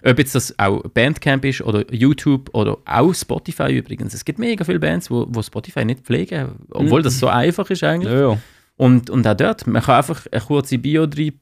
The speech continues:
Speaker 1: posten oder, äh, man hat ja dann auch ein bisschen mehr Zeichen zur Verfügung als bei Insta.
Speaker 2: Wobei, ich würde eh auch hier konsequent, so wie wir vorher über den Namen vom Profil geredet haben, Anis the Test underscore official zum Beispiel, würde ich konsequent überall at Bio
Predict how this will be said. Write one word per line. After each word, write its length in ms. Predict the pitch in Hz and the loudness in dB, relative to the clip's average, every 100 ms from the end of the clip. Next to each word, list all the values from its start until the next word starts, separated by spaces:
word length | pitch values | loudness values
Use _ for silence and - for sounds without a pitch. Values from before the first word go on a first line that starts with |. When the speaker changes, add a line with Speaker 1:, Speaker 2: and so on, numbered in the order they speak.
| _ _ _ | _ _ _
Speaker 1:
posten 580 | 143 156 156 - 151 147 | 2 2 0 -2 -2 0
oder, 240 | 120 120 | 0 0
äh, 100 | 120 | 2
man 120 | 123 127 | 4 4
hat 120 | 131 | 4
ja 80 | 123 | 4
dann 140 | 120 | 4
auch 80 | 117 | 4
ein 80 | 113 | 2
bisschen 240 | - 117 | 0 0
mehr 100 | 117 | 2
Zeichen 300 | 123 120 127 | 4 2 2
zur 140 | 131 | -2
Verfügung 400 | 123 127 123 127 | 0 0 0 0
als 280 | 110 120 - | 0 -2 -4
bei 100 | - | -6
Insta. 460 | - 143 - 151 147 - | -2 -2 -2 -4 -4 -6
Speaker 2:
Wobei, 220 | - 104 123 | -2 0 0
ich 180 | 104 117 | 0 -2
würde 220 | 120 113 | -2 -2
eh 220 | 107 117 - | -2 -2 0
auch 100 | 110 | 0
hier 180 | 113 113 | 2 0
konsequent, 680 | - 120 123 - 110 110 - | 0 -2 -2 0 0 0 -2
so 140 | 110 | -2
wie 80 | 113 | 0
wir 120 | 117 | 0
vorher 320 | - 127 110 | 0 2 2
über 120 | 110 107 | 2 -2
den 140 | 107 | -2
Namen 340 | 107 113 131 | 2 2 2
vom 200 | 127 135 | 0 -2
Profil 340 | 110 110 135 127 | -4 -2 0 0
geredet 380 | 113 117 117 117 | 2 2 0 0
haben, 260 | 110 110 | -2 -2
Anis 400 | 107 95 104 104 | -2 -2 -2 -4
the 80 | 95 | -6
Test 240 | 110 104 | -4 -4
underscore 420 | - 104 101 104 92 | -4 -4 -4 -2 -2
official 360 | - - - | 0 -2 -4
zum 140 | 113 117 | -6 -4
Beispiel, 360 | 101 - 110 | -4 -4 -4
würde 200 | 92 110 | -2 -4
ich 80 | 107 | -4
konsequent 920 | - 131 131 127 110 - 98 104 104 - | -2 0 0 -2 -6 -2 -2 -2 -6 -6
überall 540 | 113 101 98 101 101 | -4 -2 -4 -6 -6
at 240 | - 110 - | -6 -8 -8
Bio 400 | 104 123 104 | -6 -2 -4